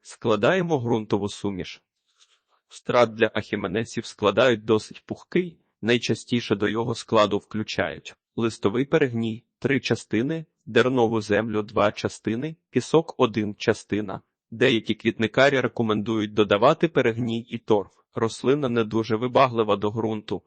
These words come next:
Можна використовувати суміш для декоративно-квітучих рослин або готовий субстрат для фіалок,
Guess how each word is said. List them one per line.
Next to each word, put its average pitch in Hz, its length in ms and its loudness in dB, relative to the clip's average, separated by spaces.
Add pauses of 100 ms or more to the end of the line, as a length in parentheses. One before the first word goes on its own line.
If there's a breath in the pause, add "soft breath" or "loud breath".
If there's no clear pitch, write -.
Можна 143 380 0
використовувати 143 920 -2
суміш 107 400 -4
для 101 160 0
декоративно-квітучих 110 1300 -4
рослин 113 440 -4
або 110 260 0
готовий 113 440 0
субстрат - 580 -4
для 107 120 0
фіалок, 101 580 -4